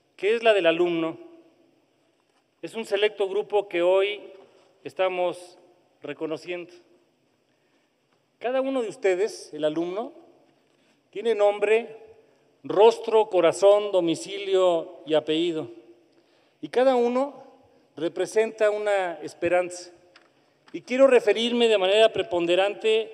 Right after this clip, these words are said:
a los que están estudiando y a los que están terminando. Carlos Boitila,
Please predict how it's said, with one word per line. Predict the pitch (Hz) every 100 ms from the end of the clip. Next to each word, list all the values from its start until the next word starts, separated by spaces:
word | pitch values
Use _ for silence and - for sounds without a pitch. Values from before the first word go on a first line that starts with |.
| - - - -
a | 151
los | 165 -
que | 170
están | 220 247
estudiando | - 190 196 208 220 220 220 208 147
y |
a | 170
los | 165
que | 170
están | - 196 202 202 - 165
terminando. | 156 170 175 175 170 - _ _ _ _ _ _ _ _ _ -
Carlos | 214 262
Boitila, | 214 196 - 220 233 262